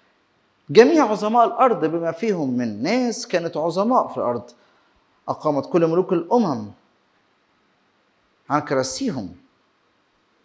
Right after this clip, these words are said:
كلهم يجيبون يقولون لك: "أأنت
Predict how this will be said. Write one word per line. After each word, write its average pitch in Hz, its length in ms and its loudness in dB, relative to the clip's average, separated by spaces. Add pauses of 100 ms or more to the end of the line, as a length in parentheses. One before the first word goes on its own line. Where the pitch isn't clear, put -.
(720)
كلهم 226 640 2 (760)
يجيبون 151 360 2
يقولون 170 320 0
لك: 165 200 -2
"أأنت 285 880 0